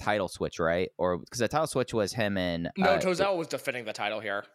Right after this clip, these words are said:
Speaker 1: Right, right, right. But the ti-, title switch had Tanizaki involved in it, right?
Speaker 2: Yes, because the
Speaker 1: All right.
Speaker 2: title went to Kotoka.
Speaker 1: Mm-hmm. Yeah.
Speaker 2: Yes. Uh, I'll, I'll lump these two together here real quick.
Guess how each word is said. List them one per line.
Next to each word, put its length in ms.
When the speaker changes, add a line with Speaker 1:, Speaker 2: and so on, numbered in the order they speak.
Speaker 1:
Right, 340
right, 220
right. 180
But 100
the 60
ti-, 420
title 220
switch 240
had 180
Tanizaki 600
involved 360
in 80
it, 180
right? 280
Speaker 2:
Yes, 840
because 320
the 60
Speaker 1:
All 20
right. 60
Speaker 2:
title 400
went 220
to 220
Kotoka. 600
Speaker 1:
Mm-hmm. 240
Yeah. 220
Speaker 2:
Yes. 340
Uh, 40
I'll, 340
I'll 160
lump 160
these 160
two 100
together 240
here 140
real 160
quick. 340